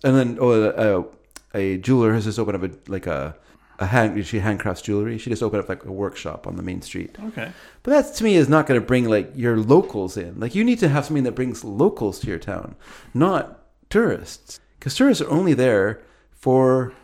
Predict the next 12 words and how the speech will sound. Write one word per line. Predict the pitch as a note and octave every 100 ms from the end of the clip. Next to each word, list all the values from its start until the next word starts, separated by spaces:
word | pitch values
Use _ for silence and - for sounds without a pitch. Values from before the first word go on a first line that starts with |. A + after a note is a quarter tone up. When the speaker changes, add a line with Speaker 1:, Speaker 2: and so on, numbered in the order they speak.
| _
Speaker 1:
four | _ - A#2+ C#3
or | D3
five | D3 C#3 C3+
months | C#3 C#3 D3
of | C3+
the |
year. | C3 D3+ G3+ G#3 _ _ _ -
The | C#3+
rest | F#3
of | C3
the |
year, | D3+ A#2+ F#2+